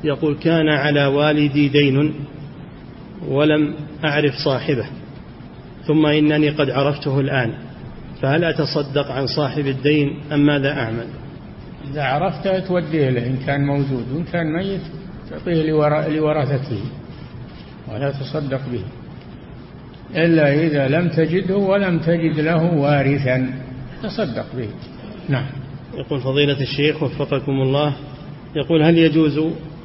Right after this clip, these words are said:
Speaker 1: فرقعة الأصابع في الصلاة؟"
Speaker 2: لا، هذا من العبث، هذا من العبث والدلالة على الكسل. نعم.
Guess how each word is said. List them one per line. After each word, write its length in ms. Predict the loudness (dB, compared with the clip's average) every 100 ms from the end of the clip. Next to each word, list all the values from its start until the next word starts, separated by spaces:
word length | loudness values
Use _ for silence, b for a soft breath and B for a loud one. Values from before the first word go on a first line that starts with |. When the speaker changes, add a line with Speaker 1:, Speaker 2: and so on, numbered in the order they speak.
| -2
Speaker 1:
فرقعة 520 | -2 0 0 0 0 0
الأصابع 720 | -2 -2 -4 -2 0 0 -4 -6
في 60 | -6
الصلاة؟" 460 | -4 -2 0 -2 -4 -12 -14 -16 -16 -6
Speaker 2:
لا، 180 | -2 -2 -2 -12 -12 -14 -14 -16 -16 -16 -16 -16 -12 -4
هذا 200 | 2 4
من 160 | 4
العبث، 420 | 4 4 4 2 -2 -10 -14 -16 -16 -16 -16 -16 -14 -14 -16 -16 -16 -12
هذا 220 | -6 0 2
من 140 | 2
العبث 460 | 2 2 2 2 2
والدلالة 580 | 0 0 2 4 4
على 220 | 4 4 2
الكسل. 500 | 2 -2 0 -2 -2 -8 -12 -12 -14 -16 -16 -18 -14 -6
نعم. 180 | -2 -2